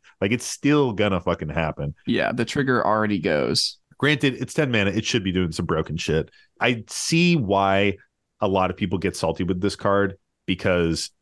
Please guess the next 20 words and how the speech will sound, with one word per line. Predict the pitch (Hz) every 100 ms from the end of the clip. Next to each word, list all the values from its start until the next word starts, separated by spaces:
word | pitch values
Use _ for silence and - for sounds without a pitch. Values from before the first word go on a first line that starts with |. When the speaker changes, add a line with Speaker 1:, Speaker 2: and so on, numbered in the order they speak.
| _
Speaker 1:
it | - 110
is | 98
just | - 104 -
one | 98
of | 95
those | 95 -
things | 87 85 87 -
where | 82 80 78 80 _ _ _
an | 127
Eldrazi | 127 120 123 95 98 95 90 98 73
deck | 82 80 - -
has | 131
just | - 139
become | 151 - 113 131
this | 127
kind | 110 107
of | 87
ubiquitous | 92 - - 95 -
archetype | 85 85 101 110 110 -
that | 87 82